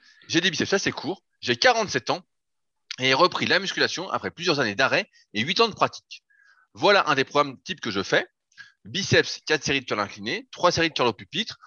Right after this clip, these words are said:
trois séries de curl prise marteau, bras en travers. Triceps, quatre séries de magic triceps, trois séries de barre au front sur bond légèrement incliné, trois séries de kickback avec haltère ou poulie basse.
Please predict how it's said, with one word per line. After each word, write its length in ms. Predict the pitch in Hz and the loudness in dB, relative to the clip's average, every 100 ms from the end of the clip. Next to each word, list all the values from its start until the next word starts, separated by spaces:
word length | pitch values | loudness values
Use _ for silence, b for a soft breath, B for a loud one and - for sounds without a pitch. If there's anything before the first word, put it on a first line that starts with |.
| b b | b b
trois 180 | - 170 | 0 2
séries 160 | 156 | 2
de 40 | 160 | 0
curl 140 | 165 | -2
prise 180 | - 104 | -4 -4
marteau, 300 | 117 - 139 | -4 -4 -8
bras 160 | 113 117 | -2 0
en 60 | |
travers. 380 | 104 - 85 170 285 _ _ _ _ _ _ _ - | 0 -4 -4 -4 -6 _ _ _ _ _ _ _ -8
Triceps, 500 | - 147 156 135 - - | -6 -2 0 0 -2 -10
quatre 200 | - 156 | -4 -4
séries 160 | 151 143 | -2 -2
de 40 | |
magic 200 | 127 104 | -2 -4
triceps, 360 | - 98 180 - | -10 -4 -4 -2
trois 180 | - 180 | 0 2
séries 180 | 160 143 | 2 0
de 40 | |
barre 120 | 123 | 0
au 80 | 127 | 0
front 220 | 123 147 | -2 -10
sur 120 | 87 | -10
bond 120 | 92 95 | -8 -4
légèrement 340 | 175 190 131 | 0 0 0
incliné, 340 | 110 104 175 - B B B B - | -6 -8 -12 -14 B B B B -8
trois 220 | - 226 | 0 2
séries 160 | 185 139 | 4 0
de 40 | |
kickback 280 | - 127 139 | -2 -2 0
avec 160 | 101 | 2
haltère 260 | 117 139 190 | 0 0 -2
ou 60 | 113 | -4
poulie 240 | 180 165 | -8 -6
basse. 280 | - - | -4 -6